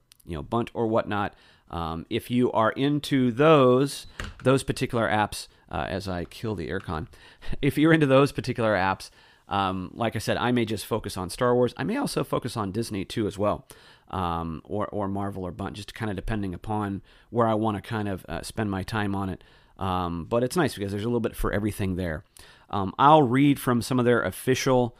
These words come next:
uh, releases so far, because some of the information I've seen has been kinda been peppered out, uh,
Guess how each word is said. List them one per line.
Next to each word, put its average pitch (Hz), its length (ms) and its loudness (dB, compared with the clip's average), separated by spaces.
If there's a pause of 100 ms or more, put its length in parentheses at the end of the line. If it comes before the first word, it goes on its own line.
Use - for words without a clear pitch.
(340)
uh, 98 280 2
releases 113 480 0
so 113 160 2
far, 113 220 0
because 107 300 -4
some 135 140 -2
of 127 60 0
the 123 80 4
information 113 500 -2
I've 110 160 0
seen 110 280 -2 (260)
has 104 140 -4
been 110 120 -4
kinda 113 240 -2
been 104 240 -2
peppered 110 380 -2
out, 101 260 0 (300)
uh, 90 240 -4